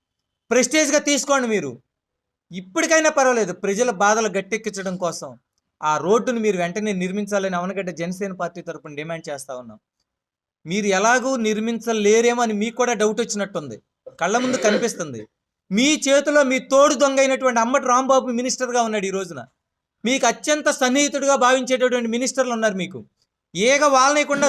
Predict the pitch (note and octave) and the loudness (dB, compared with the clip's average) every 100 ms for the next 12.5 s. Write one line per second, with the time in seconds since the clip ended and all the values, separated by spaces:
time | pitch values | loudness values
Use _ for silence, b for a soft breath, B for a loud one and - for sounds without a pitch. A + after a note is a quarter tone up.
0 | C#4 C4+ - C4 C4 B3+ A3+ A#3+ B3+ C4+ | 0 -2 0 2 2 0 0 2 4 2
1 | B3+ B3 A#3+ F#3+ _ _ _ _ _ _ | 2 -2 -4 -6 _ _ _ _ _ _
2 | G3+ B3+ C#4 C#4 C4+ C4+ G#3 A3+ B3+ C4+ | -2 2 2 2 2 0 2 2 2 0
3 | C4 B3+ A#3+ A#3+ A3+ G#3 G#3+ - E3+ C3+ | 2 2 0 -4 0 0 2 0 -2 -6
4 | G#2 _ _ _ _ G3+ A#3+ - A#3 C#4+ | -14 _ _ _ _ -6 -4 0 2 2
5 | D4 D4 D4+ C4+ C4 B3 B3+ A#3+ A#3 B3 | 2 2 2 2 2 2 -2 -2 0 0
6 | A3+ G#3+ G#3+ G3 F3+ A3+ A#3 A3+ A3 G#3+ | 0 -4 -2 -4 0 2 2 2 0 -4
7 | G#3+ G3+ G#3+ G#3+ G#3 G3 E3+ G#3 G#3 G3+ | 0 2 2 0 -2 -4 -2 -4 -2 -2
8 | G3 F#3+ F#3+ F#3+ _ _ - F#3 G#3+ C#4 | -2 -4 -10 -16 _ _ -2 0 2 4
9 | D4 B3+ A#3+ A#3+ G3+ G3+ F#3 D3 A2 G#2 | 4 4 2 0 2 -2 -2 -8 -10 -16
10 | _ _ _ D#3+ A3 D4+ D#4 D4 D4 C#4+ | _ _ _ -2 2 2 2 2 4 4
11 | C4 C4+ C4+ C4+ B3+ C4 B3+ C4 A#3 G#3 | 4 4 4 4 2 2 2 2 0 0
12 | C4+ C4 B3+ A#3+ B3+ | -2 0 0 2 2